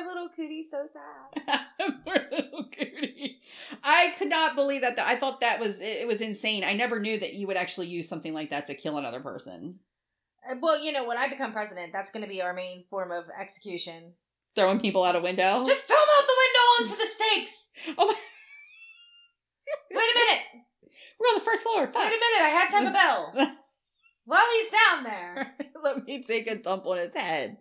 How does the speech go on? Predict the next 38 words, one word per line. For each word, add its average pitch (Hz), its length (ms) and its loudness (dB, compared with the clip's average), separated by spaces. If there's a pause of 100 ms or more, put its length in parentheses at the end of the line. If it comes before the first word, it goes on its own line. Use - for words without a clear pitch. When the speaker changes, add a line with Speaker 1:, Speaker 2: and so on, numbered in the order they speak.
Speaker 2:
<laughs> 269 380 0 (320)
Like 233 240 -2
they 208 160 4
did 208 160 2
to 185 80 4
Fela 175 340 0
Kuti. 139 340 -8 (300)
Speaker 1:
Right. 311 400 -6
Speaker 2:
<laughs> - 80 -18
Speaker 1:
I'm - 600 -2
gonna 359 200 2
Fela 359 220 2
Kuti 370 260 0
your 202 140 -2
ass. 170 460 -6
Speaker 2:
Oh 381 180 4
my 427 580 10
God! 330 60 4
I 349 80 8
was 403 120 2
just 466 120 0
about 320 240 2
to - 80 -6
say, 311 200 4
I'm 262 80 2
like, 262 160 -2
you 277 80 -2
can 330 180 -4
name 277 220 2
it 226 60 -2
instead 240 200 -2
of 233 100 2
defenestration, 233 760 -4
it's 254 100 -4
gonna 226 140 -6
be 214 120 -6
Fela 190 240 -4
Kuti. 160 380 -8